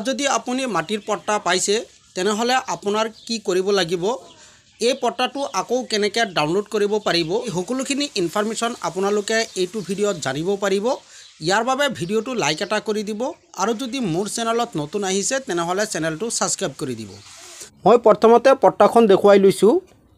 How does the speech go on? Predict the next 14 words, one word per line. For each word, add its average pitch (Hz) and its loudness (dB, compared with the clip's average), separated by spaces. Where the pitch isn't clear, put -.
ইয়াৰ 202 6
চাওক, 262 6
এইটো 185 6
এটা 220 6
পট্টা 175 6
বসুন্ধৰা 233 6
টু 185 8
পইণ্ট 214 8
জিৰ 175 6
ত 302 -6
যিসকলে 180 6
মাটিৰ 170 4
পট্টাৰ 170 4
বাবে 180 6